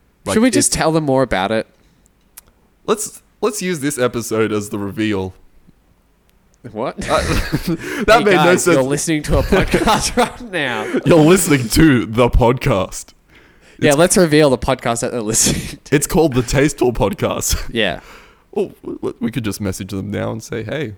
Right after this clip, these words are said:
Speaker 2: Sure. It's called the Tasteful Podcast. I'm just gonna type that in.
Speaker 1: So to answer your question.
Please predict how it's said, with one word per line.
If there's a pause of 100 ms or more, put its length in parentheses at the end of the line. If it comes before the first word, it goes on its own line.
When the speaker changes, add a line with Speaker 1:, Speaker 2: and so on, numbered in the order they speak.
(140)
Speaker 2:
Sure. (1000)
It's
called (380)
the
Tasteful
Podcast.
I'm
just
gonna (140)
type
that
in. (1400)
Speaker 1:
So
to
answer
your
question.